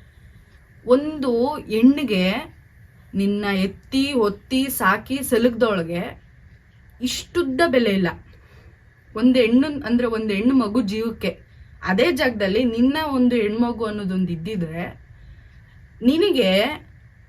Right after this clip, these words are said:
ಆ ಅನುಭವ ಆಗಿದ್ದಿದ್ರೆ, ನಿನಗೆ ಒಂದು ಹೆಣ್ಣು ಅನುಭವಿಸಿದ ನೋವು ನಿನಗೆ ಗೊತ್ತಾಗಿದ್ದಿದ್ರೆ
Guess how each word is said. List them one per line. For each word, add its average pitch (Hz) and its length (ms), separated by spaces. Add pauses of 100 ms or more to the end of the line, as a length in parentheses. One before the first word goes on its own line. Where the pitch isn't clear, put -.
(580)
ಆ 247 180
ಅನುಭವ 294 420
ಆಗಿದ್ದಿದ್ರೆ, 214 720
ನಿನಗೆ 214 360
ಒಂದು 214 640 (1900)
ಹೆಣ್ಣು 311 640
ಅನುಭವಿಸಿದ 247 840
ನೋವು 240 320
ನಿನಗೆ 254 220
ಗೊತ್ತಾಗಿದ್ದಿದ್ರೆ 202 960